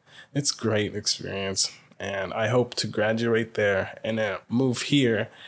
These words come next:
get, get a, get a small house, and then rent it off to people,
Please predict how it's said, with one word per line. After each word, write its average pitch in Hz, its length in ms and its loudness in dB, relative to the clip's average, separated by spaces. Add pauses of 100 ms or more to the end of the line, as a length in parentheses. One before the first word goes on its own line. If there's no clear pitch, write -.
(380)
get, 139 420 2
get 160 180 4
a, 131 260 4
get 156 160 4
a 147 60 6
small 117 380 6
house, 95 400 0
and 104 100 0
then 98 160 -2
rent 101 180 0
it 107 80 0
off 98 180 2
to 104 100 0
people, 120 420 2